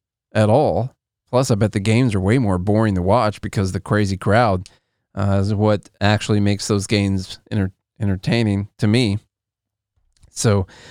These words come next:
I guess maybe they just don't want any fights, anything like that. They want people to go out and riot afterwards. Maybe that could be it. Not sure.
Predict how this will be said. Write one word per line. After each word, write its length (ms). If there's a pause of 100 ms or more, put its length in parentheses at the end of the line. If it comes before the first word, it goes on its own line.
(100)
I 100
guess 180
maybe 180
they 100
just 160
don't 100
want 80
any 60
fights, 580 (320)
anything 220
like 160
that. 200
They 120
want 200
people 180
to 80
go 180
out 160
and 140
riot 440
afterwards. 720 (280)
Maybe 260
that 220
could 100
be 180
it. 240 (420)
Not 180
sure. 320